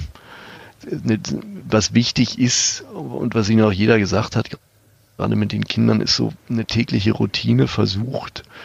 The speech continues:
hinzubekommen. Aber das haben wir nicht, nicht, nicht geschafft. Also es war schon so, dass,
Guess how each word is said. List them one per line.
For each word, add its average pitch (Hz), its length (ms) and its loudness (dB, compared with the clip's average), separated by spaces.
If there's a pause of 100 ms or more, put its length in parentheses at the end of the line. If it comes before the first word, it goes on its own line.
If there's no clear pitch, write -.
(220)
hinzubekommen. 113 840 2 (880)
Aber 107 160 4
das 104 160 2
haben 101 120 4
wir 117 80 6
nicht, - 360 -2
nicht, - 260 -6
nicht - 180 -2
geschafft. - 480 -2
Also 107 160 -2
es 101 120 -2
war 107 240 0
schon 113 320 2
so, 110 200 0
dass, - 520 -2